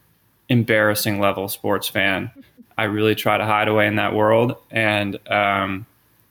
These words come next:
Speaker 1: yeah, I grew up going to the games. I was fortunate enough to, like, to go to a bunch of Eagles games growing up, and we developed this whole kind of group. I'm sure listeners, you know, sports fans out there have the same thing, like,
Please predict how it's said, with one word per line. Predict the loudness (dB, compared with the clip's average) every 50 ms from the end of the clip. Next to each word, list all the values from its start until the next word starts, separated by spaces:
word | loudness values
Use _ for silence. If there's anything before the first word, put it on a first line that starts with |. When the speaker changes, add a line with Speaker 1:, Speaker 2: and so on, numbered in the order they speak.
| _ _ _ _ _ _ _ _ -2
Speaker 1:
yeah, | 0 0
I | 0
grew | 2 2 2 2
up | 2 0
going | 0 2 4 4
to | 2
the | 0 0
games. | -2 -2 -2 0 0 -2
I | -2
was | -4
fortunate | -2 -2 -2 -2 -2 -2 -2 -2
enough | -2 -2
to, | -4
like, | -4 -4 -6 -8 _ _
to | -14 -14
go | -6 -2 0 2 2
to | 2 2 0 -2 -6 -12
a | -12
bunch | -4 0 0 0 0 0
of | -2
Eagles | -2 -2 0 0 0 0 0
games | -2 -2 -2 -2 -4
growing | -2 -2 0 0 2
up, | 0 0 -2 -2
and | -4 -6 -6 -8 -12 _ -20 -20 -20 -20 -20 _ -2
we | 0
developed | 2 2 4 4 4 2 2 0
this | 0 -2 -2 0
whole | 0 0 2 4 4 4 4 2 0
kind | -2 -2 0 0
of | 0 0
group. | 0 2 2 2 0
I'm | -4 -6 -6
sure | -4 -2 0 2 2 0 0 -2
listeners, | -2 -2 0 0 0 0 0 0 0 -2 -6 -8 -12 -16 _ _ _ -8
you | -4 -2
know, | -2 -2 -4 -6
sports | -10 -8 -4 -2 -2 0 0
fans | -2 -2 -2 0 0
out | 0 -2 -2
there | -2 -2
have | -2 -2 -2 -4
the | -6
same | -4 -2 -2 -2 -2
thing, | -2 -2 0 0 0
like, | 0 0 -2